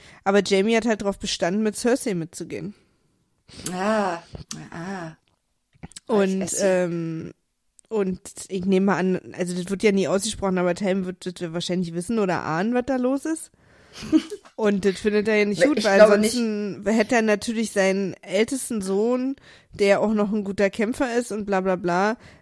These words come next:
Speaker 1: an irgendein Mäuschen verheiratet und irgendwie
Speaker 2: Ja.
Speaker 1: ein neues Leben aufgemacht.
Speaker 2: Ich glaube, ich glaube, er weiß nicht, dass da was zwischen Jamie und, also ich glaube, der würde ausrasten. Ich glaube, das, das tatsächlich kommt auch später noch, dass der, dass er das nicht weiß, aber dass er halt deswegen natürlich auch umso weniger versteht,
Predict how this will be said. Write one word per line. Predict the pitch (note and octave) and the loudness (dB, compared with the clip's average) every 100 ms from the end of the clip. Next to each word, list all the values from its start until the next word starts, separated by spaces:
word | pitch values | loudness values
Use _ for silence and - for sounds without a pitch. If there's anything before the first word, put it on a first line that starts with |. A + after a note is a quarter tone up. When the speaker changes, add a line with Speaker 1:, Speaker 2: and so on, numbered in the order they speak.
| - | -2
Speaker 1:
an | G3 | -2
irgendein | F#3 G3+ G#3+ | 0 -2 0
Mäuschen | F#3 F#3 - C4+ B3+ | 2 2 0 -4 -2
verheiratet | B3 G#3+ A3 A#3+ A3+ G#3+ | 0 2 2 0 -2 -6
und | F#3 G#3 A#2+ | -6 -6 -6
irgendwie | F#3 G#3 | -4 -2
Speaker 2:
Ja. | F#3 G3 G#3 G3+ F3+ | 0 0 0 0 0
Speaker 1:
ein | |
neues | G3 F#3+ F#3 | 2 2 2
Leben | B3 E4+ | 0 0
aufgemacht. | E3 - E3+ G#3+ | -2 -8 0 2
Speaker 2:
Ich | - | 4
glaube, | G#3+ A3 A#3 | 4 4 2
ich | G#3 | 0
glaube, | A3 A3 A#3 | 2 2 2
er | G3+ | 2
weiß | F#3+ G#3+ C#4 | 2 0 -2
nicht, | D4 - A#3+ | -6 -6 -6
dass | - | -4
da | A#3+ A#3 | -2 -2
was | A3+ - | -4 -8
zwischen | A#3 A3+ A#3 | -8 -4 -4
Jamie | G#3+ A3+ A3+ | -2 -2 -2
und, | G#3+ G3+ | 0 -2
also | F#3+ | -2
ich | F#3+ | 0
glaube, | F#3 F3+ | 0 2
der | F3 | 0
würde | F3 - | 0 0
ausrasten. | F#3+ - - D#3+ - E3 D#3+ | -2 -4 -6 -8 -8 -10 -10
Ich | - | -8
glaube, | G3 F#3+ | -6 -6
das, | - | -8
das | - A#3 - | -6 -6 -4
tatsächlich | A#3 G#3 G#3 - | -6 -4 -6 -10
kommt | - G3+ - | -6 -6 -4
auch | - | -8
später | - D#3+ E3+ | -10 -10 -10
noch, | D#3+ F#3+ - _ _ _ - | -10 -12 -16 _ _ _ -8
dass | F#3 | -4
der, | G3 F#3 - | -2 -2 0
dass | G3 | -2
er | F#3+ | 0
das | E3+ G3+ | -2 0
nicht | A3+ - | 0 0
weiß, | - F3 F#3 | -2 -2 -2
aber | F3+ | -4
dass | F3 F3+ | -4 -4
er | F3+ | -6
halt | F3 | -4
deswegen | F3+ G3 G#3 G3+ | -4 -2 -4 -4
natürlich | F#3 G3 G3+ - | -4 -6 -6 -6
auch | - | -6
umso | G3 F3+ D#3 | -6 -6 -6
weniger | G3+ C4 A#3+ E3+ | -4 -2 -2 -2
versteht, | - - - E3 - | -4 -10 -10 -12 -12